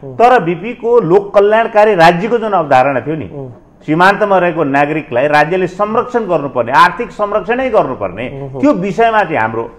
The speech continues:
Speaker 2: अ, चाहिँ नि कमजोरी
Speaker 1: तर
Speaker 2: भयो।
Speaker 1: बिपीले भने जस्तै लोकतन्त्र वा समाजवाद भनेको फगत पदार्थ मात्रै होइन, यो मूल तत्त्व चेतना हो भने जुन तर्क पनि गर्नुभएको थियो,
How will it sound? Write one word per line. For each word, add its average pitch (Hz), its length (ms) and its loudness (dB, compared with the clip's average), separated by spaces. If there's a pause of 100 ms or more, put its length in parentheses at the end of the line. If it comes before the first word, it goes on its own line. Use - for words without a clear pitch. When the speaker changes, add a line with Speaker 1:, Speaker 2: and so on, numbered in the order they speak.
(120)
Speaker 2:
अ, 110 140 -4
चाहिँ 107 200 -8
नि 104 60 -16
कमजोरी 98 240 2
Speaker 1:
तर 214 120 6
Speaker 2:
भयो। 170 40 -2
Speaker 1:
बिपीले 254 340 0
भने 151 340 -2
जस्तै 180 300 0
लोकतन्त्र 190 600 0
वा 160 380 2
समाजवाद 139 640 -2
भनेको 123 420 -8 (140)
फगत 143 300 -4 (240)
पदार्थ 147 380 -4
मात्रै 135 280 -8
होइन, 123 360 -8 (320)
यो 151 400 -4
मूल 165 200 -2
तत्त्व 156 320 -6
चेतना 185 420 -2
हो 127 340 -4
भने 127 300 -6
जुन 127 200 -8
तर्क 151 380 -8
पनि 196 240 -6
गर्नुभएको 117 380 -8
थियो, 165 200 -8